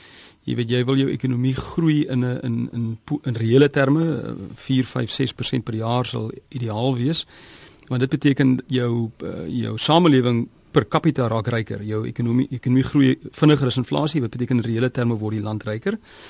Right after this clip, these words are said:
Ehm, en ons groeikoers is nou, die verwagting die jaar is seker omtrent een en 'n half persent en dit is, dit was aanvanklik hier rondom drie, dis geleidelik afgebring. Maar daai probleem, moet ek dan net noem, is, is nie uniek tot Suid-Afrika nie. Dit is, dit is 'n, 'n wêreldwye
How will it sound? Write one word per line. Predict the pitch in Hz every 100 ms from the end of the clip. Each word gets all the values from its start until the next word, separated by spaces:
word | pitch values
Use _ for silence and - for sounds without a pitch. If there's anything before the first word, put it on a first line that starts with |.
| - - - -
Ehm, | - 127 123 127
en | 127
ons | 131 143
groeikoers | 117 139 147 131
is | 110
nou, | 117 120 120 117
die | 110
verwagting | 120 104 107 127
die | 117
jaar | 113 110
is |
seker | - 117
omtrent | 110 110 -
een |
en | 110
'n |
half | 104 104 117
persent | - - 110
en | 107
dit | 101
is, | 107 - -
dit | 104 98
was | 107 113
aanvanklik | 110 113 104 104
hier | 104
rondom | 107 107 104
drie, | 110 113
dis | 104 101
geleidelik | - 113 110 110 -
afgebring. | 123 - - - - - 123 120 151 - - - - - -
Maar | 123
daai | 120 131
probleem, | 175 226 143 147
moet | 165 135
ek | 139
dan | 147
net | 165 -
noem, | 123 147 135
is, | 135 131
is | - 117
nie | 131 208
uniek | 139 147
tot | 147
Suid-Afrika | 131 - 143 143 120
nie. | 110
Dit | 110 120
is, | 123
dit | 127 123
is | 117
'n, | 120 113
'n | 120
wêreldwye | 113 120 175 123 120